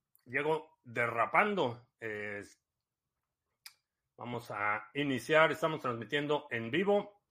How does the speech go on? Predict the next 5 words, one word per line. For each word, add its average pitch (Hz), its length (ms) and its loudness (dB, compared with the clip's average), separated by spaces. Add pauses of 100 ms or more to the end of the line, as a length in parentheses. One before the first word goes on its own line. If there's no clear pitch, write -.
(1160)
vía 104 640 0
Facebook, 175 460 4
Twitch, 170 400 2
Twitter, 143 440 2 (140)
Odyssey, 156 680 -2